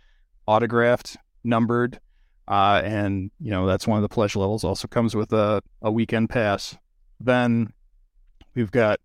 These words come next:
<clears throat> uh, um, who else? Uh, Bill Morris is gonna do a Simpsons, uh, version of that. Um, we've got, uh, a celebrity dinner with Ming Chen is one of our options. We've got a, uh,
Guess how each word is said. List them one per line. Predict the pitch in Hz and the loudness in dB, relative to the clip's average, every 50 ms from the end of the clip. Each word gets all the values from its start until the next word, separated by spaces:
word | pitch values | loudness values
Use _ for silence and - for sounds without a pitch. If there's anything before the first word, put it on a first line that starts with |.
| _ | _
<clears throat> | _ - | _ -6
uh, | - - - 107 - - - - - 120 117 110 110 104 101 95 _ _ _ _ _ _ _ _ _ _ _ _ _ _ _ _ _ - _ _ - - | -6 -4 -4 -6 -6 -8 -14 -10 -4 0 0 2 2 2 2 0 _ _ _ _ _ _ _ _ _ _ _ _ _ _ _ _ _ -20 _ _ -12 -4
um, | 107 101 92 92 92 92 101 92 85 - _ _ _ _ | 0 0 2 2 2 0 0 -2 -6 -10 _ _ _ _
who | - 123 110 | -4 0 2
else? | 101 98 - - - | 2 2 0 -2 -8
Uh, | 110 107 | -10 -8
Bill | 95 131 127 127 123 | -4 0 0 2 2
Morris | 113 120 127 131 135 131 - - - | 2 2 2 2 2 2 0 -2 -8
is | 107 101 - | -8 -8 -6
gonna | - 123 117 113 110 | -4 -2 -2 -2 -2
do | 107 120 117 113 113 110 110 110 107 98 | -2 -2 -2 0 0 0 0 0 0 -2
a | 92 95 90 | -2 -4 -4
Simpsons, | - - 131 143 143 - - 160 170 175 165 - - - - - | -6 -2 -2 -2 -2 -2 -2 -4 -4 -4 -6 -8 -10 -10 -6 -2
uh, | 139 147 143 143 139 | 2 4 4 4 4
version | 131 139 143 143 139 143 147 139 | 2 2 2 2 2 0 0 -2
of | 131 127 | 0 2
that. | 127 123 127 135 139 - - - _ _ _ _ _ _ _ - | 2 2 2 0 -2 -6 -10 -20 _ _ _ _ _ _ _ -10
Um, | 127 110 107 107 104 104 98 101 104 - _ - | -6 -4 -2 0 0 0 0 -2 -4 -8 _ -8
we've | 120 117 107 - | -6 -6 -4 0
got, | 127 120 113 113 113 104 87 - - _ _ _ _ _ _ _ _ _ _ - - | 2 2 4 4 4 2 0 -2 -6 _ _ _ _ _ _ _ _ _ _ -8 -2
uh, | 107 95 95 87 90 95 | 0 2 2 2 2 0
a | 92 | -2
celebrity | - - 123 117 120 123 127 127 120 117 | -2 -2 -2 0 0 2 2 2 0 2
dinner | 107 120 120 123 123 127 123 | 2 0 0 2 2 0 -2
with | 113 98 | -2 -2
Ming | 113 120 123 123 | -2 0 0 0
Chen | 113 - - 123 120 123 127 135 139 131 - 135 | 0 0 -2 0 0 0 0 -2 -4 -6 -10 -14
is | 123 - | -12 -6
one | 131 127 123 | -2 -2 0
of | 113 | 0
our | 123 120 120 | 0 2 2
options. | 120 120 123 - - - 135 135 139 143 - - - - _ - | 2 2 0 0 -2 -4 -4 -4 -4 -6 -8 -10 -14 -16 _ -16
We've | 110 107 - - | -14 -14 -8 -2
got | 120 117 110 107 110 - - | 0 2 2 2 2 0 0
a, | 117 110 104 104 104 104 | -2 0 0 0 0 0
uh, | 101 101 101 98 98 | 0 0 0 -2 -4